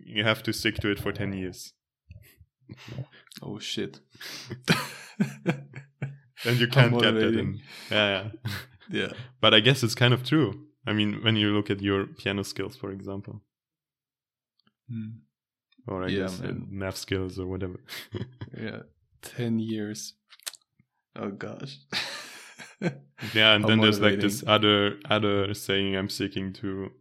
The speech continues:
Speaker 1: I think, oh my gosh, my gosh, I guess it's, uh, from Ali Abdal again. <laughs> If you, like, um, if you take up a new habit,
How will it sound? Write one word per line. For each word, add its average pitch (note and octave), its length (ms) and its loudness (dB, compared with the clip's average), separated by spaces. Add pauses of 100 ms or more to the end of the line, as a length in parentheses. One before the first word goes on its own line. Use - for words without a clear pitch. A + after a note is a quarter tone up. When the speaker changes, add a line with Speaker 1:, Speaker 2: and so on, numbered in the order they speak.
(140)
Speaker 1:
I G2 80 -4
think, F#2 400 -8 (500)
oh - 160 -16
my G2+ 140 -6
gosh, F#2+ 320 -4 (480)
my F#2+ 100 -6
gosh, F#2 260 -4
I F#2+ 60 -4
guess G2 240 0
it's, F#2 160 -6
uh, G2+ 120 -2
from G#2 220 0
Ali G2+ 220 2
Abdal A2 320 8
again. G2 300 2
<laughs> B2+ 1600 0
If B2+ 200 6
you, B2 440 8 (680)
like, A2+ 240 6 (440)
um, A2+ 600 4 (180)
if C#3 200 4
you C#3 100 6
take B2+ 340 6
up G#2+ 140 6
a G#2+ 40 4
new G#2+ 400 4
habit, G2+ 400 2